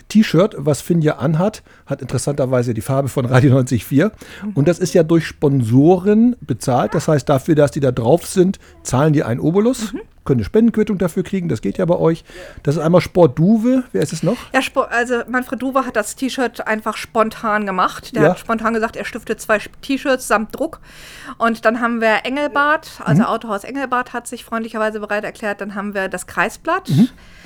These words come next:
Speaker 2: das, äh, M P S, also das Mittelalterlich Fantasiespektakulum in Rastede.
Speaker 1: Ja.
Speaker 2: Malermeister Büring ist dabei
Speaker 1: Ah.
Speaker 2: und, äh,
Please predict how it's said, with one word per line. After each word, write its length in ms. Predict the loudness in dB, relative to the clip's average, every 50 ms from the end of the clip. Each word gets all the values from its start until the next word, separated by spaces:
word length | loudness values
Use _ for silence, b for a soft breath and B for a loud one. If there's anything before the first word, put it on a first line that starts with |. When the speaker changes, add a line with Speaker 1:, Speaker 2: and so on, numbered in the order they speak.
| B B B B B B
Speaker 2:
das, 400 | -2 -2 -2 -2 -6 -10 -8 -6
äh, 220 | -4 -2 0 0 0 -2
M 120 | -4 -6
P 160 | -6 -6 -6 -4
S, 340 | -2 -2 -4 -4 -6 -8
also 180 | -8 -8 -8 -8
das 140 | -10 -10 -12
Mittelalterlich 600 | -12 -10 -10 -10 -8 -8 -8 -8 -8 -10 -12 -12
Fantasiespektakulum 1040 | -12 -12 -10 -10 -10 -8 -8 -10 -10 -10 -12 -12 -8 -6 -6 -6 -6 -6 -6 -6 -6
in 100 | -8 -8
Rastede. 540 | -8 -8 -8 -8 -10 -10 -8 -8 -6 -4 -4 -4 -4 -4
Speaker 1:
Ja. 300 | -4 -4 -2 -2 -2 -4 -6 B B B B B B B B B
Speaker 2:
Malermeister 600 | B 2 4 4 4 0 0 -4 -4 -4 -6 -8
Büring 400 | -6 -6 -6 -4 -4 -4 -4 -6 -6 -8
ist 160 | -12 -10 -8 -8
dabei 680 | -8 -8 -6 -6 -6 -4 -4 -4 -4 -4 -6 -6 -4
Speaker 1:
Ah. 120 | -4 -4
Speaker 2:
und, 640 | -4 -4 -4 -4 -4 -6 -6 -8 -12 -16 -16 -14 -10
äh, 460 | -6 -2 0 0 2 2 2 0 -2